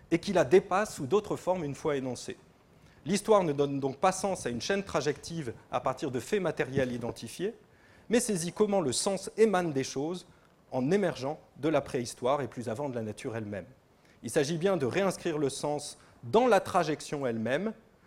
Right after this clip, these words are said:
plutôt que de déterminer la trajection en lui donnant un sens défini, puisque le point de vue écuménal suppose, je cite, que l'on ne peut abstraire le sens de son cadre naturel, qui est la vie, et au-delà de celle-ci, l'univers.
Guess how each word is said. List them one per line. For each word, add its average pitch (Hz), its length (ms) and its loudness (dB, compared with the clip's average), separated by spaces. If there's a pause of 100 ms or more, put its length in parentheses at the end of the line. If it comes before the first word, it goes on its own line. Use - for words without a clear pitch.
(280)
plutôt 247 320 4
que - 80 2
de 143 140 0
déterminer 170 600 2
la 139 140 4
trajection 127 600 -4 (320)
en 131 80 -2
lui 139 140 0
donnant 151 300 2
un 135 80 -2
sens 151 260 -2
défini, 131 400 -6 (580)
puisque - 220 -6
le 117 140 0
point 214 180 2
de 190 80 0
vue 175 160 0
écuménal 143 760 0
suppose, 147 800 -6
je 156 160 -2
cite, - 400 -10 (240)
que 143 80 0
l'on 156 140 4
ne 156 80 2
peut 151 240 4
abstraire 175 440 2
le 135 140 -2
sens 165 420 -4
de 131 80 -6
son 120 160 -4
cadre 135 300 2
naturel, 120 580 -4 (220)
qui 160 140 0
est 147 60 2
la 110 120 0
vie, 104 220 -8 (260)
et 127 60 -2
au-delà 127 180 0
de 127 80 -6
celle-ci, 120 340 -8
l'univers. 107 380 -8